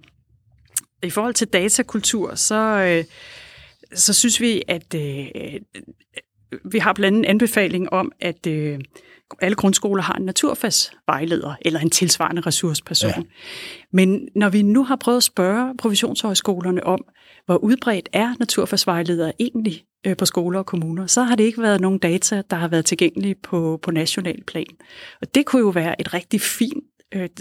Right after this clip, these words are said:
Speaker 1: øh, mål for nafa, at, øh, vi var opdateret på, hvor mange naturfagsvejledere er der, hvordan er fordelingen, hvordan ser deres, øh,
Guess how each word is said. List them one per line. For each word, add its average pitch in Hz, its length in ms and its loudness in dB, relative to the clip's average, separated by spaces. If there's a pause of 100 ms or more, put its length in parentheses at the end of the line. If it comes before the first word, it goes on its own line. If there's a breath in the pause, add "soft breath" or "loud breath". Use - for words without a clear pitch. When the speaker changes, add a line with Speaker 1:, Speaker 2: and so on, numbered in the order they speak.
Speaker 1:
øh, - 80 -10 (380)
mål 214 320 2
for - 180 0
nafa, 226 480 0 (140)
at, - 280 -4
øh, 147 280 -2
vi 147 100 -4
var 143 180 -6
opdateret 220 640 0
på, 180 300 -2 (540 loud breath)
hvor 147 80 -10
mange 180 380 4
naturfagsvejledere 156 960 0
er 170 260 2
der, 214 180 2
hvordan 175 320 0
er 165 80 0
fordelingen, 214 800 -2
hvordan 170 260 0
ser 170 220 2
deres, 151 480 -2
øh, 147 180 -4